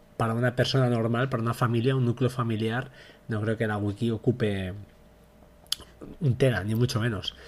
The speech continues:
Ento-, y más en texto, que al final no sé, bueno, no sé, no sé hasta qué punto es, debe ser más fácil o difícil, pero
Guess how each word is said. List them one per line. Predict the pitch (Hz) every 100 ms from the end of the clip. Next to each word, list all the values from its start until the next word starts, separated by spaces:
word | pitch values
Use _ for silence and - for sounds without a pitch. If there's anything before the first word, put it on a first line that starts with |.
| - - -
Ento-, | 110 120 123
y | 135 123
más | 110 127
en | 113
texto, | 120 - - 101
que |
al | 98
final | 107 101 104
no | 107
sé, | - 107 107 104
bueno, | 101 101 -
no | 107
sé, | 110
no | 110
sé | 110 117
hasta | 139
qué | 117
punto | 101 123 123 117
es, | 117 110
debe | 110 110
ser | 117
más | 110 104
fácil | 117 131 113
o |
difícil, | 113 - - 139
pero | 120 104